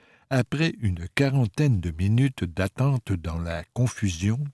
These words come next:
ils sont informés par un agent de sécurité qu'aucun autobus ne viendra et qu'ils devront se rendre par leurs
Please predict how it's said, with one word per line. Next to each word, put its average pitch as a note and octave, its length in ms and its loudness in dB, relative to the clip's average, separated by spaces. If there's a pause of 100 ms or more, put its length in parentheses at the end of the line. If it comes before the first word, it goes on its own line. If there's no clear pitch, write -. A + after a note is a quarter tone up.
(160)
ils A#2 140 2
sont D#3 300 2
informés E3 500 2
par G2+ 240 0
un G2+ 160 2
agent C3+ 320 2
de E2+ 120 -2
sécurité A2 840 -2
qu'aucun D#3 540 0
autobus G#2 580 0
ne F#2+ 100 0
viendra G#2 560 0
et C3 100 0
qu'ils C3+ 260 2
devront D#3 420 2
se - 140 -2
rendre A#2 540 2
par F#2+ 240 -4
leurs F2+ 260 -2